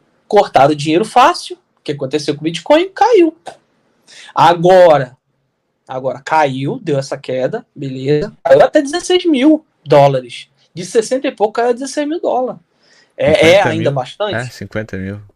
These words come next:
Speaker 2: Abaixo.
Speaker 1: Não, bateu sessenta e quatro
Speaker 2: Não, não,
Speaker 1: alta.
Speaker 2: digo, sessenta e quatro, mas diminuiu cinquenta mil.
Speaker 1: Caiu, é, exatamente, cinquenta mil, entendeu? Ah, tá mais alto do que no começo da pandemia, concordo. No começo da pandemia tava, tava oito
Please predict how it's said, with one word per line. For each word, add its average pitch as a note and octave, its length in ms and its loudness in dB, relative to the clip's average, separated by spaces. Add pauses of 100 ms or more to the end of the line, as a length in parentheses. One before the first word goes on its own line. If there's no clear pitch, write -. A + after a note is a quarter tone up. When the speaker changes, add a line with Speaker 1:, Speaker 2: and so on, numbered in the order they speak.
(560)
Speaker 2:
Abaixo. E2+ 360 -10
Speaker 1:
Não, E3+ 320 0
bateu D3 400 -2
sessenta A3+ 460 -4
e D#4 60 -2
quatro D#3 460 2
Speaker 2:
Não, D3 40 4
não, C#3 80 4
Speaker 1:
alta. D3 180 2
Speaker 2:
digo, F#2 160 -8
sessenta F#2+ 380 -8
e G2 40 -6
quatro, G#2 300 -8
mas A2+ 120 -6
diminuiu G#2+ 420 -6
cinquenta A2 560 -10
mil. E2+ 180 -10 (1300)
Speaker 1:
Caiu, C3+ 240 -12
é, E3 100 0
exatamente, B3 760 -6
cinquenta D#3+ 500 -4
mil, D#4+ 400 4 (140)
entendeu? D#3+ 380 0 (320)
Ah, G#3+ 220 4
tá G3 160 2
mais G3 240 0
alto G3 180 -2
do - 80 -10
que D#4+ 80 -4
no E4+ 100 -4
começo F#4+ 280 -10
da F#4+ 80 -4
pandemia, G#4 640 -2
concordo. D#4 680 -2
No - 160 -20
começo G3+ 260 -6
da D4 80 -2
pandemia C#4 520 -4
tava, C#4+ 840 0
tava D#3 360 -2
oito D3+ 520 -8